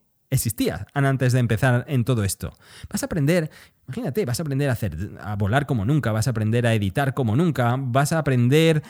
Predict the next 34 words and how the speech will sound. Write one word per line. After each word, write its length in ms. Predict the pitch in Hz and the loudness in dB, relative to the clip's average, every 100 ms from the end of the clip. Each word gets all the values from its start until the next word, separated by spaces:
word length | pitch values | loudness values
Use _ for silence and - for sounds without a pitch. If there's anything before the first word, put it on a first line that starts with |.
| - - - | -12 -20 -4
a, 560 | 147 135 127 120 113 110 | 2 4 4 2 2 0
mm, 360 | 113 113 110 113 120 196 147 143 | 0 -4 -8 -12 -18 -16 -16 -16
a 220 | 160 156 135 | -16 -14 -6
fotogrametría, 880 | - 190 170 175 156 233 247 180 180 | -2 0 0 0 0 0 0 0 0
vas 220 | 185 180 | 0 0
a 40 | |
empezar 600 | 214 131 110 165 175 170 | -2 -2 -2 -2 -2 -2
a 100 | 165 | -2
aprender, 840 | 123 110 95 104 143 143 139 139 147 _ _ - | -4 -6 -6 -2 0 0 -2 -6 -8 _ _ -20
eh, 340 | - - 87 90 | -18 -18 -18 -8
temas 260 | 175 180 160 | -4 0 2
de 60 | |
iluminación, 960 | 156 120 95 73 - 156 139 143 147 160 - | 4 2 0 -4 0 0 0 -4 -6 -12 -12
y 180 | 131 165 | -2 0
eso 260 | 160 180 | 0 0
hablando 320 | 117 123 165 156 | 0 0 2 2
de 120 | 113 | 2
drones, 520 | 170 160 104 - - | 2 0 -2 -8 -6
para 220 | - 175 175 | 0 0 2
no 200 | 214 214 | 0 0
decir 520 | 202 220 175 160 160 | -2 0 0 -2 -2
cosas 260 | 147 160 | -4 -4
que 80 | - | -4
vas 120 | 110 | -4
a 20 | 139 | -2
aprender 440 | 131 113 127 156 | -2 0 -2 -2
como 520 | 143 104 87 78 69 90 82 71 - _ - | -2 0 0 -2 -6 -10 -12 -14 -18 _ -16
cómo 260 | 80 143 | -10 -6
llevar 240 | 127 98 151 | -4 -2 0
un 100 | 120 | 0
propio 260 | 131 156 | -2 -2
negocio, 500 | 104 131 175 113 85 - - - - | -2 -2 -2 -6 -8 -12 -20 -20 -4
o 400 | 139 139 127 127 | 0 2 2 2
cómo, 800 | - 233 277 233 160 131 113 107 | 0 -4 -4 -6 -4 -4 -4 -6